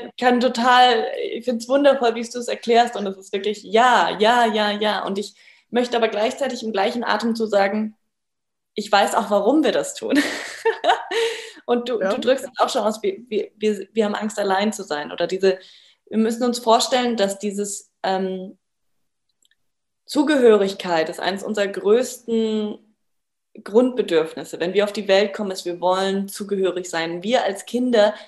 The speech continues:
Speaker 1: wir passen uns den Eltern an, wir verändern unsere Strukturen, damit wir zugehörig sind zu etwas. Also es ist so diese,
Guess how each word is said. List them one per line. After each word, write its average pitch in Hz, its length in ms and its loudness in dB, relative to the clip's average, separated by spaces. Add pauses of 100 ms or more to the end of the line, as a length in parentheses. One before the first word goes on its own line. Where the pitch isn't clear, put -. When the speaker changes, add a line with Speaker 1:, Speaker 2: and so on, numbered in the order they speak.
Speaker 1:
wir 202 160 2
passen 254 380 -4
uns 226 220 -4
den 196 140 -4
Eltern 226 480 -2
an, 196 500 -6 (640)
wir 196 180 2
verändern 262 800 0 (300)
unsere 247 320 0
Strukturen, 220 720 -2
damit 202 280 0
wir 214 120 -4
zugehörig 196 720 -4
sind 165 220 -8
zu - 120 -10
etwas. - 240 -12
Also 180 200 -4
es 196 60 -4
ist 214 180 0
so 277 320 4 (380)
diese, 226 200 2